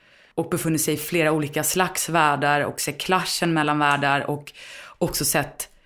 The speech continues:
fått med sig ett klassperspektiv väldigt tidigt där man också har förstått att man har kunnat analysera saker utifrån klass som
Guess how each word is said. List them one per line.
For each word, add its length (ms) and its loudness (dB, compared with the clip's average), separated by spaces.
fått 200 -4
med 240 2
sig 120 -4
ett 80 -18
klassperspektiv 1000 0
väldigt 300 0
tidigt 580 -4
där 240 2
man 420 2
också 320 -2
har 220 0
förstått 840 -2
att 480 -2
man 220 2
har 60 2
kunnat 340 0
analysera 600 4
saker 460 0
utifrån 540 0
klass 580 0
som 640 0